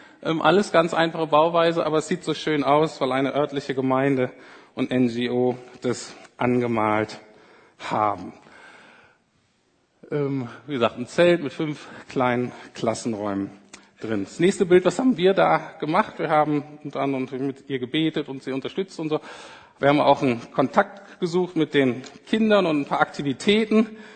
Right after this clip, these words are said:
mit denen gemacht. Vielleicht zu den Kindern. Ähm, die wenigsten, zumindest da in der Gegend,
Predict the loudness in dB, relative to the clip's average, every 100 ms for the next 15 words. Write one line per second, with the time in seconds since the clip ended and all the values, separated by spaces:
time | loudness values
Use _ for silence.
0 | -20 _ -4 2 4 4 2 -2 -4 2
1 | 2 2 -4 -4 2 2 2 -8 -20 -20
2 | -20 -20 -10 -4 2 2 2 -2 -2 4
3 | 4 4 0 -10 -20 -20 -20 _ -4 4
4 | 8 8 6 4 -4 -20 -20 _ _ _
5 | _ -20 -8 -2 4 6 6 4 0 0
6 | 2 2 4 4 4 4 4 4 2 2
7 | 2 2 2